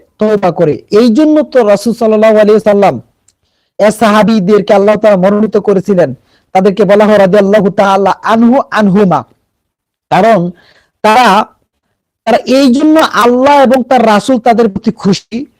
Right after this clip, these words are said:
তারা অপরাধ করার ফলে তারা সঙ্গে সঙ্গে আল্লাহর কাছে মাপ চাইতো, ক্ষমা চাইতো। সুবহানাল্লাহ, এমন একটা গুণ বৈশিষ্ট্য যা পাওয়া যায় না অন্য অন্য সাধারণ মানুষের ক্ষেত্রে। তো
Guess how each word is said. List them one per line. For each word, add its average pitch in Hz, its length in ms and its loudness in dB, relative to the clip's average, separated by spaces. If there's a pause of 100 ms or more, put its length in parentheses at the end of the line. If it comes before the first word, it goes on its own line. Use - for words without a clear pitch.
(160)
তারা 202 120 -2
অপরাধ 254 440 0
করার 233 300 0
ফলে 202 400 0 (300)
তারা 202 140 -2
সঙ্গে 202 360 0
সঙ্গে 208 220 -2
আল্লাহর 196 240 0
কাছে 196 220 -6
মাপ 165 280 -4
চাইতো, 175 260 -6
ক্ষমা 160 260 -4
চাইতো। 175 260 -8
সুবহানাল্লাহ, 151 720 -4 (340)
এমন 302 240 0
একটা 277 240 -2
গুণ 180 460 0
বৈশিষ্ট্য 185 640 -2 (500)
যা 165 120 -2
পাওয়া 180 420 0
যায় 160 340 -2
না 151 240 -4 (1160)
অন্য 277 360 0
অন্য 254 460 0
সাধারণ 214 440 0
মানুষের 208 420 -2
ক্ষেত্রে। 151 460 -6 (1120)
তো 285 300 2